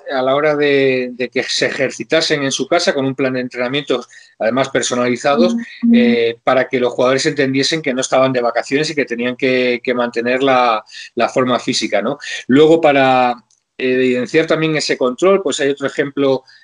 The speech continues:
Speaker 1: mm, bueno con el Real Madrid, que además lo desvelamos en Marca en, en primicia, que fue la videollamada que hace tres días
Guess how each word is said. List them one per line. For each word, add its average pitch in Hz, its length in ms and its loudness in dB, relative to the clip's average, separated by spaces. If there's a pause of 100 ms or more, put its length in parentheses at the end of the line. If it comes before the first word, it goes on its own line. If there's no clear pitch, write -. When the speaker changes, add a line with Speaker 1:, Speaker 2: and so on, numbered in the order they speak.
Speaker 1:
mm, 127 540 -4
bueno 143 360 4
con 123 140 -4
el 120 80 -2
Real 127 180 0
Madrid, 139 300 0
que 156 80 -2
además 135 240 0
lo 135 140 2
desvelamos 127 720 -2
en 127 160 -4
Marca 127 480 0
en, 113 280 -4
en 117 140 -12
primicia, 156 580 0 (300)
que 127 100 -2
fue 143 520 4
la 135 100 4
videollamada 135 760 4
que 147 100 -2
hace 139 180 -6
tres 127 220 -4
días 147 440 -2